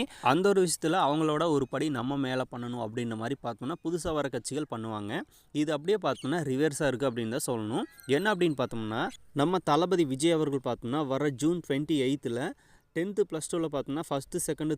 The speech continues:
தேர்டு அப்படின்னு மார்க் எடுத்து எல்லா ஸ்டூடெண்ட்ஸுமே பார்த்தோம்னா மீட் பண்ணி, அவங்களுக்கு பார்த்தோம்னா கிஃப்ட் பண்ணி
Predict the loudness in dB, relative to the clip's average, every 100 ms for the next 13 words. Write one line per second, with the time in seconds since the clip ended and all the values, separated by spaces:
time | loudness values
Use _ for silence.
0 | 0 2 2 0 0 0 0 -2 -4 -4
1 | -2 0 0 -2 -2 -2 -2 -4 -4 -4
2 | -4 -6 -6 -4 -2 -2 -4 -8 -6 -6
3 | -6 -2 0 0 -2 -4 -4 -4 -6 -6
4 | -8 -8 -6